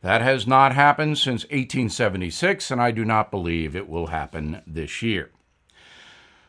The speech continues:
The lone police officer charged with three counts of endangerment in the shooting death of Breonna Taylor, pleading not guilty in Kentucky.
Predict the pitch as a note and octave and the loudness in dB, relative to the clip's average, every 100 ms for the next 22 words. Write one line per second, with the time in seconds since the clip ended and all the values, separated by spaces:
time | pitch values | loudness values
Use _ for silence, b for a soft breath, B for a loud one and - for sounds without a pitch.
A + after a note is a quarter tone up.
0 | b D3 E3 G#3 G3+ E3 F#3 F#3+ F#3 F3+ | b 4 8 10 10 8 8 8 10 8
1 | E3+ D3+ E3+ E3+ F3 E3 D3+ D#3+ D#3+ D#3+ | 8 2 2 6 8 8 2 0 0 4
2 | D#3 C3+ C3+ B2+ D3+ D#3+ C3 C#3+ C#3 C3 | 2 2 0 2 2 0 0 0 0 0
3 | A#2+ - D3 C3 B2 C3 B2+ G2+ A#2+ B2+ | -2 0 0 0 2 2 0 -2 2 2
4 | A#2 A2 - - - F#3 A2+ - - _ | 4 0 -2 -14 -2 2 2 -2 -10 _
5 | _ b b b C3 C#3+ C#3 C#3 C#3 - | _ b b b 2 4 4 4 2 4
6 | D3 C#3+ C3 A#2+ G#2 F2+ A2 G#2+ D#3 F#3 | 4 4 0 0 -2 -2 -2 -2 -4 -4